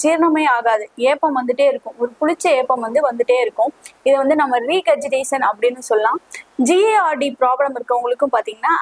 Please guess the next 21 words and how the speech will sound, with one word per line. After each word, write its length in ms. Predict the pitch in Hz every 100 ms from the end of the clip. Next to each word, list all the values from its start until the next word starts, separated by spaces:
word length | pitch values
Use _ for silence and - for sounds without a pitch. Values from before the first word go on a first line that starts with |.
| 262
ஆசிட் 400 | 330 - 370 277
ரிஃப்ளக்ஸ் 380 | 277 294 285 - 240
மாதிரி 220 | 247 302 - _ _ 254
வந்து 140 | 277 285
ஆசிட் 280 | 294 339 269
வந்து 160 | 262 302
வெளியே 220 | 262 269 277
செக்ரீட் 340 | 240 - 254 240
ஆயிட்டே 220 | 226 233 226
இருக்கும். 240 | 208 - _ _ _ _
So, 60 | 294 277
உங்களுக்கு 340 | 262 240 240 240 240
இப்போ 140 | 240 240
ஒரு 140 | 240 240
சாப்பிடாம 420 | 262 262 285 302 285
இருக்காங்க 340 | - 247 247 254
அப்படின்னாலே 480 | 240 240 240 226 247 330
வந்துட்டு 280 | 254 233 311 440 _ _ -
ஆசிட் 380 | 262 277 320 254
ரிஃப்ளக்ஸ் 340 | 247 269 262 240
அவங்களுக்கு 300 | 226 226